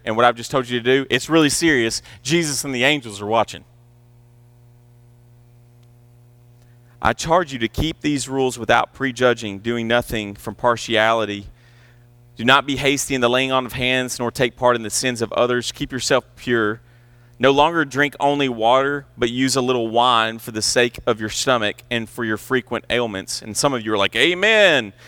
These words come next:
And others of you like, "Can't believe he says that." And the preacher says, "We have no idea why he takes a break there and puts that there." I have no idea, but I'm glad he does. Verse twenty-four. Did I say that?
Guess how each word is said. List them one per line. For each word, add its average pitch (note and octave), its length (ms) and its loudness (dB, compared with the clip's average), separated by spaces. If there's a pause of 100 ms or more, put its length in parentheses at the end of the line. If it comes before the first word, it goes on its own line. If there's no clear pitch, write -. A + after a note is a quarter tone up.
(100)
And A#2+ 80 4
others C3+ 240 4
of A#2 140 2
you A2+ 100 -4
like, G2+ 340 0
"Can't G3 200 2
believe A3+ 160 6
he A3 80 -4
says A3 360 2
that." E3 340 6 (260)
And A#2 100 0
the B2+ 40 2
preacher F3+ 320 2
says, B2+ 420 6 (240)
"We E3+ 140 6
have D#3+ 200 6
no D#3 160 4
idea D3+ 360 4
why B2+ 220 4
he C3 80 -8
takes C3+ 260 -2
a C3 40 -4
break C3 280 2
there A#2 180 2
and G#2+ 80 -4
puts A#2+ 240 -4
that G2 220 0
there." F2 220 -4 (340)
I D#3 100 6
have E3+ 100 4
no F#3 140 4
idea, F#3 380 4 (880)
but C#3+ 100 4
I'm D3 80 6
glad E3+ 220 6
he E3+ 80 0
does. E3+ 500 2 (1900)
Verse D#3 180 0
twenty-four. E3 540 2
Did C#3+ 140 -4
I D#3+ 80 2
say D#3 200 -6
that? D#3 260 -4